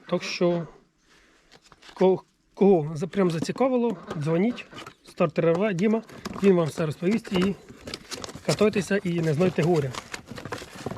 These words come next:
А ми з вами зараз чіпляємо техніку і їдемо в поле.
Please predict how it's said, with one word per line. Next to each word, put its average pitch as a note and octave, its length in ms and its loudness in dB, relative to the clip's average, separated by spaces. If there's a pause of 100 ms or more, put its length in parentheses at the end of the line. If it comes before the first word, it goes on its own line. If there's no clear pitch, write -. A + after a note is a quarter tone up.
(120)
А F#3 60 6
ми A3+ 120 6
з F#3+ 60 0
вами G#3 180 4
зараз - 220 -4
чіпляємо E3+ 300 0
техніку G#3+ 420 0
і E3 60 2
їдемо E3+ 400 0 (200)
в - 140 -12
поле. A#3+ 320 4